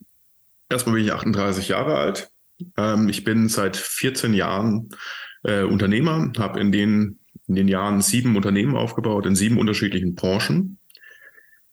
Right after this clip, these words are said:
Ähm, ich liebe es zu lernen und positiven Impact zu hinterlassen. Und, äh, ganz nebenbei, neben diesen ganzen tätig-, unternehmerischen Tätigkeiten, die auch natürlich sehr viel Zeit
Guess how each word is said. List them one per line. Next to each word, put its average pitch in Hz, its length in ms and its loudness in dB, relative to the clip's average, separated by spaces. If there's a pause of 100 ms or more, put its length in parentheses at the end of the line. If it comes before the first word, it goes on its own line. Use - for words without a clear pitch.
(220)
Ähm, 120 500 4
ich - 140 0
liebe 156 220 2
es - 160 0
zu 120 120 2
lernen 110 520 2
und 104 240 -2
positiven 117 580 0
Impact 135 460 -2
zu 165 100 0
hinterlassen. 156 600 2
Und, 113 440 2
äh, 113 240 2
ganz 113 280 -2
nebenbei, 127 580 0
neben 110 320 2
diesen 104 240 0
ganzen 110 320 0
tätig-, 120 380 0
unternehmerischen 110 600 2
Tätigkeiten, 117 840 0
die - 160 0
auch 95 140 -2
natürlich 101 340 -2
sehr 98 140 -2
viel 92 140 -2
Zeit - 440 -4